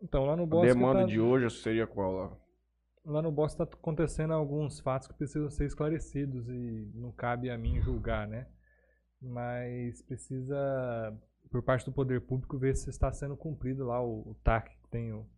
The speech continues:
Speaker 1: termo de ajustamento de conduta com o Ministério Público.
Speaker 2: E tal ou não tá? O que que você acha?
Speaker 1: Olha,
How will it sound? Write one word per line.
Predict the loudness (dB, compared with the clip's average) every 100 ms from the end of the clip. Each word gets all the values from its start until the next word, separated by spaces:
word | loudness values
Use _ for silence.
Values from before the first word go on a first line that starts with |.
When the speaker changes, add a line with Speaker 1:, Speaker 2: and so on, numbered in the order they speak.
| _
Speaker 1:
termo | -2 0
de | 0
ajustamento | -2 -2 -4 -6
de |
conduta | -8 -6 -6 -6
com |
o | -8
Ministério | -6 -4 -6
Público. | -4 -6 -6 -10 _ _ _ _ _
Speaker 2:
E | -12
tal | 2 6 8
ou | 6
não | 4
tá? | 4 2
O | -2 -12 -8
que | -6
que |
você | 2 2
acha? | 2 -2 -12 _ _ _
Speaker 1:
Olha, | -6 -4 -4